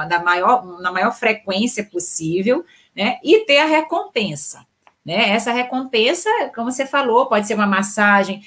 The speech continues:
pode ser, por exemplo, eu quando eu vou andar de bicicleta aqui na Orla de Vitória, eu vou ouvindo podcast, que é uma coisa que eu gosto, então pra mim já é uma recompensa.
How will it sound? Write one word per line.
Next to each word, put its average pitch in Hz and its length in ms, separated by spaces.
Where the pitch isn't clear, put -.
pode 269 220
ser, 262 140
por 247 120
exemplo, 226 240
eu 226 120
quando 233 160
eu 208 80
vou 196 160
andar 175 220
de 170 80
bicicleta 175 800
aqui 160 220
na 160 200
Orla 160 180
de 156 100
Vitória, 196 520
eu 214 60
vou 226 140
ouvindo 220 340
podcast, 202 680
que - 60
é 175 40
uma 175 100
coisa 170 240
que 175 80
eu 170 80
gosto, 175 340
então 190 160
pra 196 160
mim 208 160
já 220 220
é 233 180
uma 254 160
recompensa. 175 840